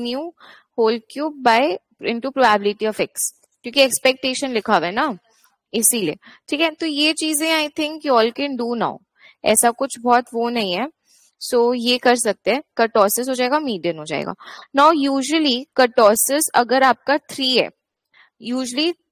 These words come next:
kurtosis three होता है या ज़ीरो होता है for आपका mesocurtic जो हमने देखा था।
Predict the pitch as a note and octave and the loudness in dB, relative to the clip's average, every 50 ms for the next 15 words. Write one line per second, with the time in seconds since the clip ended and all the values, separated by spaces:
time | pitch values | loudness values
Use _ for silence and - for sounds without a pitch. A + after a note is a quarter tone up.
0 | _ _ - C4+ B3+ A3+ B3 A#3 A3+ - C#4 D#4 - - - C4+ C4+ C#4 C#4+ C#4 | _ _ 0 0 2 2 2 0 0 0 -4 -6 -6 -8 -6 -6 -2 0 0 0
1 | C4+ - C#4 D4 D#4+ D#4 D4+ D4+ B3 B3 A3+ - B3 B3+ B3 A#3+ A#3 - B3 C4 | 2 2 2 2 2 2 0 0 -2 -6 -6 -4 -4 -4 -4 -2 -2 0 0 0
2 | D#4 E4 - - B3 A#3+ C#4 F#4 G#4 _ _ _ _ _ _ _ _ _ _ _ | 0 -2 -4 -2 0 2 2 0 -2 _ _ _ _ _ _ _ _ _ _ _
3 | _ - - _ _ _ _ - - A#3 - _ - D4 E4+ F4+ C#4 A#3+ B3+ - | _ -20 -20 _ _ _ _ -2 -2 -2 0 _ 2 2 2 2 0 0 0 0
4 | - C4+ C4 - C4+ C4 B3+ - C4 A#3 A3+ B3+ B3 A#3 G#3+ G#3 G3+ G3 F3+ D#3+ | -2 0 0 0 0 0 0 -4 -8 -6 -4 -2 -2 -2 -2 -4 -6 -6 -6 -6
5 | - F#3 E3 - - - | -6 -8 -8 -8 -10 -14